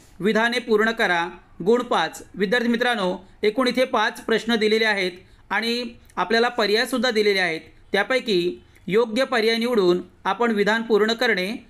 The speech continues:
आवश्यक आहे. प्रश्न क्रमांक एक ब, पुढील प्रश्न सोडवा. गुण पाच. विद्यार्थी मित्रांनो,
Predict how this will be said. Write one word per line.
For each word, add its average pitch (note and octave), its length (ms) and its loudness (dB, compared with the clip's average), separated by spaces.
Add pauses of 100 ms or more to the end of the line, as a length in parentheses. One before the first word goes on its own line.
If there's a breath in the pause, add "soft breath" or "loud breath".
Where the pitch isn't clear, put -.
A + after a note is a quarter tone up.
(160)
आवश्यक F#3 480 0
आहे. D3+ 220 0 (440)
प्रश्न C4+ 360 0
क्रमांक C4 480 -2
एक A3+ 420 0
ब, G#3 60 2
पुढील A3 640 0
प्रश्न A#3 380 0
सोडवा. G#3+ 480 2 (400 loud breath)
गुण A#3 200 2
पाच. F3+ 400 -2 (300)
विद्यार्थी A3 320 0
मित्रांनो, B3 500 -2